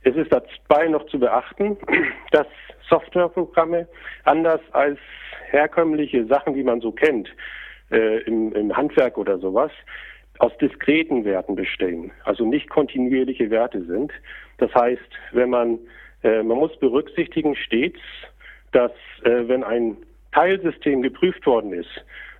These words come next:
beim Werkmaterial, beim Werkstoff zum Beispiel, wenn Sie gezeigt haben, es hält eine gewisse Belastung aus,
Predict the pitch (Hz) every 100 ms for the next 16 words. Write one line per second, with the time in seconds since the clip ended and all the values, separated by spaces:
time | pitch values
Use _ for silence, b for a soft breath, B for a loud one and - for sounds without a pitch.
0 | - 110 113 107 127 - 139 131 120 117
1 | 117 120 110 104 98 101 98 101 104 110
2 | - - 101 - 107 107 98 - 110 110
3 | 113 104 120 131 - 127 123 104 131 123
4 | 123 120 120 - 107 107 135 - 120 101
5 | 110